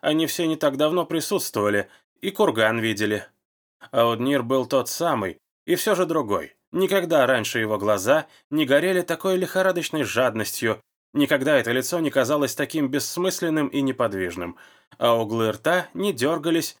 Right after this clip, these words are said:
будто нацеливаясь укусить. Нет, смысл на его лице был, но не человеческий, а совсем другой, хищный. Землистая бледность,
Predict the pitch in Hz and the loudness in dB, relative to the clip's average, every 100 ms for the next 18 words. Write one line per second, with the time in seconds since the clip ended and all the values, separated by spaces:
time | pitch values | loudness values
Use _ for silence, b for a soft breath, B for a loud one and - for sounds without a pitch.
0 | _ - 165 202 214 185 170 - 127 120 | _ -10 -2 -2 0 0 0 0 0 0
1 | 113 113 107 131 120 113 - 80 - - | 0 0 -2 -6 -6 -6 -6 -8 -10 -14
2 | _ _ _ - - 110 - _ _ - | _ _ _ -2 0 0 -4 _ _ -8
3 | 135 117 143 - 156 143 123 117 127 - | -2 0 0 0 0 2 2 2 0 -2
4 | 139 123 170 104 - _ _ - 160 170 | -2 0 0 -2 -4 _ _ -6 0 2
5 | 165 - 165 175 196 170 - 160 131 - | 2 0 -2 0 -2 -2 -4 -2 -2 -6
6 | b 147 135 156 190 165 143 101 82 - | b -4 -2 -2 -2 0 0 -2 -4 -6
7 | _ _ _ - 208 - - 90 80 - | _ _ _ -8 -4 -2 -4 -8 -14 -20
8 | _ _ _ _ _ _ _ _ - 113 | _ _ _ _ _ _ _ _ -6 0
9 | 123 135 - 131 107 113 147 147 147 - | 2 2 2 0 0 2 2 2 -2 -4